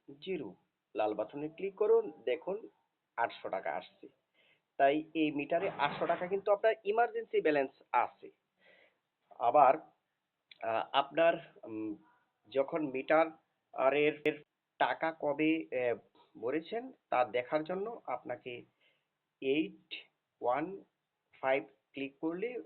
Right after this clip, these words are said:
দেখতে পারবেন, আর এইট ওয়ান সেভেন ক্লিক করলে জানতে পারবেন কত টাকা আপনি মিটারে ঢুকিয়েছিলেন। তো এই বাটনগুলো যদি আপনার না মনে থাকে তাহলে অবশ্যই, আহ, মনে রাখার জন্য আপনি, আহ, লিখে রাখতে পারেন।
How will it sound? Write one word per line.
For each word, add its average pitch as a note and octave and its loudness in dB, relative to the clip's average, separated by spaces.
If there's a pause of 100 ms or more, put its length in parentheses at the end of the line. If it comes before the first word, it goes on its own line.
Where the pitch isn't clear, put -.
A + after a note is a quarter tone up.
দেখতে B2+ -8
পারবেন, E3 -2 (100)
আর A2+ -2 (220)
এইট D#3 -2
ওয়ান C3 0 (120)
সেভেন D3 -2 (120)
ক্লিক C#3 -10
করলে G3 -4
জানতে - -4
পারবেন E3 -6 (100)
কত D#3 -6 (100)
টাকা C3+ -8
আপনি - -8
মিটারে C#3 -8
ঢুকিয়েছিলেন। B2 -8 (880)
তো F3 -8
এই A#3 -4
বাটনগুলো F3 0
যদি F3 -8
আপনার D3 -2
না A#2+ -2
মনে C3 -4
থাকে - -8
তাহলে C#3+ -8
অবশ্যই, B2+ -8 (400)
আহ, A#2 -2
মনে A#2+ -2
রাখার B2 -2
জন্য D#3 -8
আপনি, A#2 -8
আহ, A2 -6 (180)
লিখে A#2 -8
রাখতে - -6
পারেন। E3+ 0